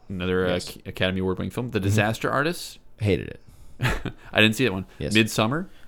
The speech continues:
Speaker 2: L-, liked it less than Hereditary, but still liked it a lot.
Speaker 1: Yeah, that's what I've heard too.
Speaker 2: Mm-hmm.
Speaker 1: Uh, The Farewell, which is currently in theaters.
Speaker 2: I liked
Speaker 1: Apparently
Speaker 2: it. Uh,
Speaker 1: it's great, I
Speaker 2: it's,
Speaker 1: hear.
Speaker 2: it's, it's, it is good. It's, like, a very slight movie. More s-,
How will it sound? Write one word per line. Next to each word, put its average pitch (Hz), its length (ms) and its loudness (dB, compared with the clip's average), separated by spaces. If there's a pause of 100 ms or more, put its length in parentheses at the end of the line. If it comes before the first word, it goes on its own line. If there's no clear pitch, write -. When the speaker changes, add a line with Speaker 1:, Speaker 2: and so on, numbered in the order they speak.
(200)
Speaker 2:
L-, - 160 -8 (160)
liked 110 320 8
it 101 300 6 (320)
less 107 300 6
than 101 140 2
Hereditary, 95 520 2
but 82 100 -6
still - 160 -6
liked 55 200 -8
it - 60 -10
a - 40 -4
lot. 98 40 -2
Speaker 1:
Yeah, 82 140 -2
that's - 140 -8
what 90 60 -2
I've 90 60 -8
heard 87 120 -4
too. 95 140 0
Speaker 2:
Mm-hmm. - 100 -4
Speaker 1:
Uh, 95 160 6
The 98 80 2
Farewell, 98 480 4
which 104 160 -6
is 90 120 -12 (140)
currently 92 280 -4
in 90 60 -4
theaters. 95 420 -2
Speaker 2:
I 113 100 6
liked 104 220 6
Speaker 1:
Apparently 98 100 8 (160)
Speaker 2:
it. - 20 -20 (160)
Uh, 98 320 10
Speaker 1:
it's 87 80 0
great, - 180 8
I - 40 6
Speaker 2:
it's, 98 80 4
Speaker 1:
hear. 107 280 0
Speaker 2:
it's, 123 380 6
it's, - 460 2
it 120 160 6
is 113 140 8
good. 104 300 8
It's, 101 220 2
like, 104 140 4
a 101 40 4
very 98 460 4
slight 95 760 0
movie. 104 360 2
More 95 220 0
s-, - 180 2